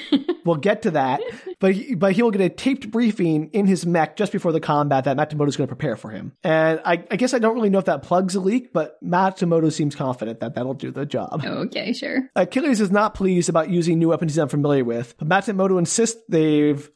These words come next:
Speaker 2: lost more matches to security leaks than actual, like, pilot skill or anything. And so as they walk away, the Texan is racist toward Matsumoto because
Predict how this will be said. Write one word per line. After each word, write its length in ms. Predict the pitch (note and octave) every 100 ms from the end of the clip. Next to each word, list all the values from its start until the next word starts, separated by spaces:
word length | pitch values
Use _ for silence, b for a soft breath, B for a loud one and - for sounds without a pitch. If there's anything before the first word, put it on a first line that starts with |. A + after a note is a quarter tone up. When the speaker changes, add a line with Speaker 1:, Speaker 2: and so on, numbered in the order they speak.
| -
Speaker 2:
lost 400 | D3+ F3+ F#3 E3
more 220 | F3 A3
matches 400 | G3 G3 G3 G3 -
to 80 |
security 340 | E3+ C4+ G#3 F3
leaks 240 | D3+ D3
than 100 | C#3+
actual, 380 | C#3+ D#3 - E3
like, 200 | C#3 C3
pilot 340 | - D#3 F#3 -
skill 220 | A3 G#3
or 80 | G#3+
anything. 440 | A3+ A#3 B3 B3+ A3+
And 300 | E3+ E3+ E3+
so 480 | - D#3+ D#3+ D#3 - B
as 200 | F#3 G#3
they 100 | A3+
walk 240 | F#3+ F#3+ F3+
away, 180 | E3+
the 100 | D3+
Texan 380 | D3+ G#3 G#3 G3+
is 140 | E3 C#3+
racist 420 | E3 G3 F#3+ -
toward 160 | G3 D#3+
Matsumoto 520 | E3 E3+ D#3+ D#3 C#3
because 520 | C#3 D#3+ C#3 C3+